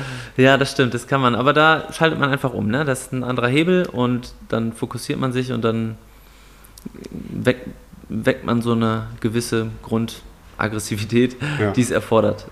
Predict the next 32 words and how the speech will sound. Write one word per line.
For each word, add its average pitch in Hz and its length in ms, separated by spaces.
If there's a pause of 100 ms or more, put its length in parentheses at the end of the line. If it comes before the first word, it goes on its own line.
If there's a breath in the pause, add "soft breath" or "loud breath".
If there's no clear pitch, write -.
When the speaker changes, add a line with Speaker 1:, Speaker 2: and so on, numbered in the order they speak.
Speaker 1:
ja. 107 180 (200)
Speaker 2:
Aber 117 160
Lisa 131 220
hatte 135 140
ja 127 160
auch 127 140
in, 113 240
in 110 120
ihrem 127 160
Podcast 131 340
darüber 123 200
gesprochen, 127 380
dass 117 140
man 117 240
quasi 120 300
mit 110 160
den 107 100
Franzosen, 131 420
auch 120 100
wenn 123 100
die 107 60
fies 135 220
sind, 170 220 (240 loud breath)
Speaker 1:
Ja. 113 180
Speaker 2:
wenn 117 100
man 117 100
dann 120 100
mit 120 120
dem 120 120
gemeinsamen 113 440
Trainingslager 127 500
ist, 123 240